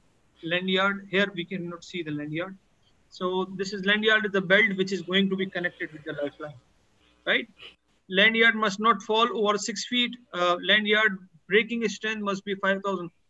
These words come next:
four hundred pounds. Hardware, this hardware, these are all hardware. Can you see here? This is called hardware. Sorry. These are all hardware,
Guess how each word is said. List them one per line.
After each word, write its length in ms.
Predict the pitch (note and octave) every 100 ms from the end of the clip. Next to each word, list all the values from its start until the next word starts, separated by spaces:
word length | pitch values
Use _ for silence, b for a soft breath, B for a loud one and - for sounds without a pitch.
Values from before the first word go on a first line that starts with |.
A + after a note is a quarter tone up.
| _ -
four 160 | A#3
hundred 360 | A3 A3+ A3 G3
pounds. 420 | A3+ A#3 A3 - - _ _ _ b _ _
Hardware, 500 | G3 A#3 G#3+ B3 B3+ -
this 240 | G#3+ G3 - _
hardware, 460 | F#3+ G3+ G3 A3+ A3+ - _ _ _
these 200 | F3+ F3+
are 140 | F3+ F3+
all 260 | G3 G3+
hardware. 360 | G3 D#3+ E3 F#3 F#3+
Can 120 | F3
you 120 | F3 E3+
see 520 | E3+ - G3+ G#3+ G3+
here? 560 | F3+ F#3+ G3 G#3 G#3 - _ _ _ _ _ _ _ _ _ _ _ _ _ _ _ _ _ _
This 140 | F#3
is 120 | G3+ F#3+
called 260 | F#3+ F#3+
hardware. 460 | D#3+ D#3+ D#3+ D#3 D3 _ _ _
Sorry. 320 | - D3+ D3 _ _ _ _ _ _ _ _ _ _ _ _ _ _ _ _ _ _ _ _ _ _
These 140 | - E3
are 120 | F3+
all 220 | G3 F#3
hardware, 440 | D3+ D3+ D3 D3